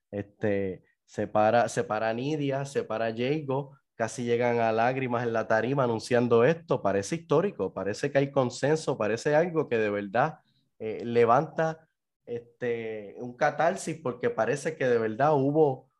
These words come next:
un coming together de, de unas fuerzas que, que habían estado separadas en Washington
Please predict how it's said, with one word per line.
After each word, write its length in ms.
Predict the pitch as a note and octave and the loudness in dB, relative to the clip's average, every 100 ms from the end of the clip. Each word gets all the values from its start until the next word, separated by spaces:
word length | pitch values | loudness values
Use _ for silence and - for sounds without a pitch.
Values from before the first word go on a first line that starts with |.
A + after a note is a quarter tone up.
| - | -14
un 180 | B2 B2+ | -12 -2
coming 340 | C#3+ D#3 D3+ | 2 2 2
together 560 | D3+ B2+ C3 C#3+ A#2+ G2 | 0 4 6 6 4 2
de, 280 | G2 G2+ G2 | -2 -4 -4
de 220 | G#2 A2 | 0 0
unas 320 | A2 C3+ C#3 | 4 2 2
fuerzas 340 | D3+ D3+ E3 E3 | 0 2 -2 -2
que, 280 | C3+ A#2 - | -4 -4 -4
que 140 | - | 2
habían 300 | A2 A2 B2 | 2 4 4
estado 360 | D3+ - C#3+ D#3 | 2 4 4 4
separadas 540 | D#3 C#3+ A#2+ C3 D3+ | -2 -2 0 2 0
en 60 | C3 | 0
Washington 480 | C#3 D3 E3+ F3+ | -4 -6 -6 -6